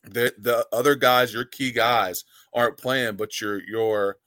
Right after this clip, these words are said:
other contributors are logging big time minutes because your stars aren't playing. So it, it's, it's, it's not a very good combination. Uh, and like I said, you saw that with the Lakers last year, you know,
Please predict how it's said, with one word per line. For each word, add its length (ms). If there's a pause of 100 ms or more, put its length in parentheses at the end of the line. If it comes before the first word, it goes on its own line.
(260)
other 240
contributors 800
are 100
logging 560
big 280
time 300
minutes 260
because 360
your 120
stars 420 (140)
aren't 200 (160)
playing. 280 (560)
So 380
it, 180
it's, 380
it's, 420
it's 180
not 300
a 40
very 340
good 200
combination. 840 (460)
Uh, 260
and 140
like 160
I 60
said, 240
you 120
saw 260
that 180
with 100
the 80
Lakers 480
last 400
year, 340 (500)
you 120
know, 340